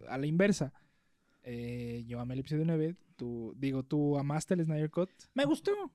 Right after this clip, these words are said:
Speaker 2: sea, tampoco voy a exagerar de que, ay, lo mega amé, pero fue de que, dude, o sea, siento que tiene más lógica que el Joss Whedon Cut.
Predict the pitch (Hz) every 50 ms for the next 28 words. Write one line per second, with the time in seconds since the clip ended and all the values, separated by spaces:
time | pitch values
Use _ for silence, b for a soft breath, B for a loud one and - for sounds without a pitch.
0 | - - 190 190 180 190 190 180 208 196 220 208 165 160 165 160 160 160 - -
1 | - - 120 - 131 135 135 123 - - - 127 123 131 143 147 139 131 127 120
2 | 117 117 113 113 120 135 160 202 233 - - 151 135 123 147 143 143 131 156 147
3 | 175 208 220 185 180 156 - 170 143 - 185 180 190 202 180 180 160 165 165 170
4 | 165 160 165 160 160 160 - 185 156 185 175 - - 139 123 117 - - _ _
5 | _ _ _ _ _ _ - 165 151 156 160 156 151 143 151 147 143 147 151 147
6 | 147 147 151 147 - 185 190